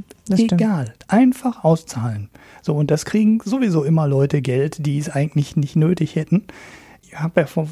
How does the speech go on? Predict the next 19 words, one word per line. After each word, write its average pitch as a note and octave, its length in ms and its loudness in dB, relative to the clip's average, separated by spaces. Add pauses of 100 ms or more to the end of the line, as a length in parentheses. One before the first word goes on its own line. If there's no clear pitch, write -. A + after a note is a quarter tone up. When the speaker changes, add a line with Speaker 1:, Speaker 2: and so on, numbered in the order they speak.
(140)
Speaker 2:
hab E3+ 160 0
mal D#3 320 2
vor D#3 180 0
langer F3 240 2
Zeit D#3+ 240 -2
irgendwo D#3+ 320 0
so D3 80 0
eine, D3+ 140 0
äh, D3 360 -2
gesagt, D3 400 0
man D#3+ 180 2
müsste F#3 280 0
einfach F3+ 260 -2
die E3 140 -4
ganzen F#3+ 360 2
Sachen, F3 280 -2
die E3 120 0
der C#3+ 160 -2
Staat D#3 460 -2